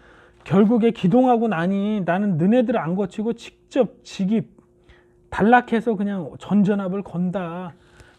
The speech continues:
그 차이가, 그 차이만 있는 겁니다. 그 차이. 기동 보상기와 같은데 단지 이러이러한 과정을 거친 후에 나는 Y 델타 기동처럼,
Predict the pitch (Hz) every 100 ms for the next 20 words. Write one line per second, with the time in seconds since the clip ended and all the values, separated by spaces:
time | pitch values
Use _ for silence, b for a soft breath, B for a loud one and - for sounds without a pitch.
0 | b - - 254 - 294 269 254 240 226
1 | 208 - _ - 208 180 - 240 233 226
2 | 220 160 165 160 139 135 131 175 - -
3 | 190 160 - b b b b - 190 277
4 | 196 202 240 226 233 220 175 - _ _
5 | 226 214 214 214 - 208 196 254 226 175
6 | 196 247 247 202 202 226 233 220 - 165
7 | 175 202 208 196 - 180 - - 208 -
8 | - 277 269 226 226 240 208 b b b
9 | b 175 175 208 247 294 349 b b -
10 | 165 214 233 226 220 214 - 190 214 185
11 | 208 202 208 160